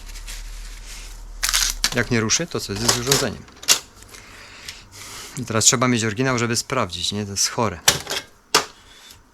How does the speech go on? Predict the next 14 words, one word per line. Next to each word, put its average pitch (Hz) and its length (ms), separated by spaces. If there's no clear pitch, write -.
Kurwa, 101 400
wymyślają 98 560
te 98 100
drukarki, 98 460
to - 80
jest, - 240
ręce 104 320
opadają. 92 460
No 104 80
miejmy 120 300
nadzieję, 120 240
że 117 120
to 147 140
ruszy. 110 340